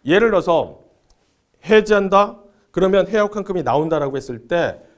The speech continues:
표준형이 있고 저기 여기에 나와 있는 일 종이 있다. 근데 일 종은 해약 환급금 오십 프로 갖다 지급하는 그런 상품이에요. 그러니까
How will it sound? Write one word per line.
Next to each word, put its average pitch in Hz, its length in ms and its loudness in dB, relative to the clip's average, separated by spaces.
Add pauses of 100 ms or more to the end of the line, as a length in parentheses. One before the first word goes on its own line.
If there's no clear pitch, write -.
(180)
표준형이 214 640 -4
있고 202 440 -2
저기 147 380 -6
여기에 156 240 -2
나와 135 200 -2
있는 156 240 -6
일 233 200 -6
종이 202 200 -2
있다. - 300 -12
근데 - 220 -4
일 202 260 -6
종은 156 400 -2 (400)
해약 185 300 0
환급금 165 340 -6
오십 175 300 -6
프로 190 160 -6
갖다 160 240 -4
지급하는 127 600 -10
그런 104 280 -4
상품이에요. 87 580 -14 (460)
그러니까 185 580 -2